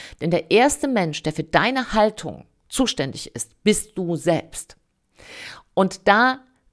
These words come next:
als die oder derjenige zuerst ins Leben zu gehen und dem anderen eine Haltung zu geben, indem du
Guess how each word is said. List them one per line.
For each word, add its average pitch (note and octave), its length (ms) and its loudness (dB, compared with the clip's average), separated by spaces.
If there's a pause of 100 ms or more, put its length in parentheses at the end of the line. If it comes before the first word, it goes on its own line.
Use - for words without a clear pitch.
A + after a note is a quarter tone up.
als E3 320 0
die C4+ 600 4 (100)
oder F#3 180 4
derjenige G#3 880 2 (200)
zuerst - 1200 0 (120)
ins F3+ 200 -2
Leben E3 220 -2
zu - 140 -12
gehen C#3 380 -8 (200)
und F3 100 0
dem E3 160 0
anderen D#3+ 400 -2
eine C#3+ 260 -6 (300)
Haltung G3+ 840 0 (640)
zu - 200 -4
geben, G#3+ 440 0 (440)
indem D#3 480 0
du F#3 320 -2